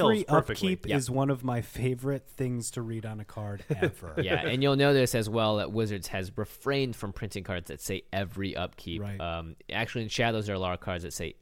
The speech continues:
Speaker 3: on the beginning of your opponent's upkeep.
Speaker 2: Yeah.
Speaker 3: Just to try and limit the power level of these things. But yeah, always good to keep an eye out for that, especially if you're a new player trying to get into the game and get those small edges.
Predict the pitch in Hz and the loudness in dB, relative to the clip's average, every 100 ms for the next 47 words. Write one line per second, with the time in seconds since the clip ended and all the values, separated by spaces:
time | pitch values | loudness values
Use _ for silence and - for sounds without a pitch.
0 | 80 - 95 95 85 95 92 87 85 76 | -16 -6 -4 -4 -6 -6 -6 -4 -6 -6
1 | - 139 110 - 80 - - 82 101 98 | -4 -4 -4 -6 -8 -10 -10 -8 -6 -6
2 | 85 - - - 104 - 123 104 113 101 | -8 -16 -12 -8 -6 0 0 0 -2 -4
3 | 87 - 98 90 82 80 78 82 82 90 | -6 -4 -2 -2 -2 -4 -6 -6 -8 -6
4 | 82 80 - 87 87 - 151 139 131 104 | -8 -8 -6 -4 -2 6 6 6 2 0
5 | - 110 87 82 - 85 76 - - 98 | -2 -4 -4 -6 -6 -6 -6 -8 -6 -6
6 | - 92 82 - 87 92 - 87 85 92 | -6 -6 -6 -6 -8 -8 -8 -8 -8 -8
7 | 92 95 95 104 120 123 107 - - 156 | -4 -4 -4 -2 0 0 -2 -6 0 2
8 | 151 160 - 143 139 120 117 104 92 | 4 2 4 4 6 4 2 0 -2